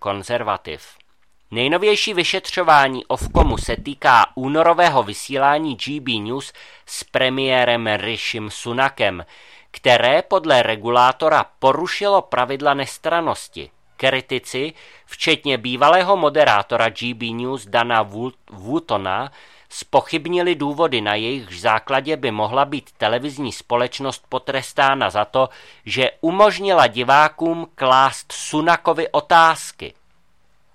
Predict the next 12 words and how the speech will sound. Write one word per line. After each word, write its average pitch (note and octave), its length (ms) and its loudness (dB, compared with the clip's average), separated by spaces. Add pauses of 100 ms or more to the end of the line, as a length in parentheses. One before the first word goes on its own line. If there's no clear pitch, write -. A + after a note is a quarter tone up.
(340)
Obavy C3 580 6 (400)
Ofcomu C#3+ 560 4
se C#3+ 200 -6
týkají D3+ 480 0
zejména B2+ 580 0 (100)
toho, F2+ 380 2 (380)
že C3+ 180 2
diváci C3 600 2
neměli C3 640 0
údajně C3 560 0
možnost A2+ 720 -4
zpochybnit D#3 1120 -2